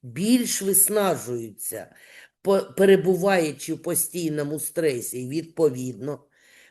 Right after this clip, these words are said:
потребують більше часу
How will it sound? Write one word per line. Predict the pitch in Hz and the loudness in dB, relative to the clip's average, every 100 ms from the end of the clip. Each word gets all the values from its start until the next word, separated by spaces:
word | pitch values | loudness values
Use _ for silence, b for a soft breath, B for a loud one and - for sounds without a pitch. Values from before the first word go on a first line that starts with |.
| _ | _
потребують | 156 143 151 143 117 151 147 139 120 | -2 0 0 -2 -2 -2 0 -2 -6
більше | 147 156 170 170 214 | -6 -4 -4 -2 -2
часу | 208 214 214 214 - 202 190 | -2 0 2 2 -2 -6 -6